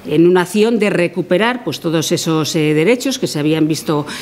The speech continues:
eh, mermados por la crisis, y eso también se ha conseguido gracias al acuerdo sindical. Ha habido también, eh, un pacto muy, hace muy poquito en las Cortes, que ustedes lo han conocido, pues, para trabajar, eh, la mayor parte de los grupos, excluido el Grupo Socialista,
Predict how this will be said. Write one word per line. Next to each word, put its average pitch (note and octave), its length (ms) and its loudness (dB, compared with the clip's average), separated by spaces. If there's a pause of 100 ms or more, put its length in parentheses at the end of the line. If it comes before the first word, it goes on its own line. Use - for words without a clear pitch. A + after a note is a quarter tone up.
(240)
eh, D3+ 360 2
mermados D#3+ 540 2
por G#3 160 -2
la D#3+ 140 -2
crisis, G#3+ 560 -2
y F#3 140 2
eso E3+ 180 -2
también E3+ 260 4
se F#3 60 -6
ha D#3+ 40 -4
conseguido E3 480 0
gracias F3 440 -2
al D3+ 80 0
acuerdo D#3 280 0
sindical. G3 580 0 (600)
Ha - 80 0
habido B3 280 2
también, A#3 420 2
eh, F3+ 500 2
un G#3 240 2
pacto C4+ 380 0
muy, E3+ 400 4
hace E3 200 -2
muy F3 140 4
poquito C4+ 380 0
en G#3+ 60 4
las E3+ 140 0
Cortes, C4+ 360 0
que F3+ 80 0
ustedes E3 260 0
lo E3 60 0
han D#3 100 -2
conocido, A3 540 0
pues, G3+ 120 -2
para D#3+ 220 -4
trabajar, D#3+ 500 -2
eh, D#3+ 140 0
la D#3 80 0
mayor D#3 300 0
parte E3+ 240 -4
de D#3+ 100 2
los D#3 180 0
grupos, C4+ 340 0
excluido D#3 400 0
el C#3 60 -4
Grupo E3 220 -2
Socialista, G3+ 640 0